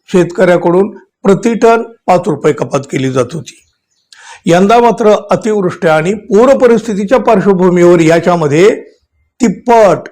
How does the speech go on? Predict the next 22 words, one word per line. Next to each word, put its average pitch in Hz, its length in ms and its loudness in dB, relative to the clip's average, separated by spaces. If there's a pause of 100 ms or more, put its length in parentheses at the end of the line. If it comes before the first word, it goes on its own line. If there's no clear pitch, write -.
(140)
म्हणजे 156 340 -4
तीन 220 480 -4
पट 202 240 -2
वाढ 170 260 2
करण्याचा 156 520 -2 (100)
आश्चर्यकारक 190 1120 0
असा 139 260 -4 (380)
निर्णय 147 300 -2
घेतला 131 280 -4
गेला 135 220 -2
आहे. 135 180 -4 (1000)
त्यानुसार 202 460 2
मुख्यमंत्री 190 640 -4
सहायता 185 400 0
निधीसाठी 180 460 -4
आता 190 260 0
प्रति 190 340 -2
टन 247 240 2
पाच 233 280 0
रुपयावरून 196 600 0
दहा 175 200 0
रुपये 156 440 0